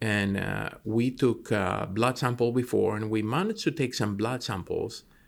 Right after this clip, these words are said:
right, um, in, in ancient Corinth, actually, which is,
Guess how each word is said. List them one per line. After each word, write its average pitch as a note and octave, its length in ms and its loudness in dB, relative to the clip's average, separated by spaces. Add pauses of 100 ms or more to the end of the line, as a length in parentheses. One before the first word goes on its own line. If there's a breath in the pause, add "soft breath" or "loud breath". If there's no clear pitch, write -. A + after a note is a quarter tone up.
(200)
right, A#2+ 680 0 (280)
um, G2 600 -2
in, G#2 280 -2
in G#2+ 140 0
ancient B2+ 440 2
Corinth, F2+ 420 0
actually, - 500 -6
which A#2+ 340 -4
is, C3+ 400 0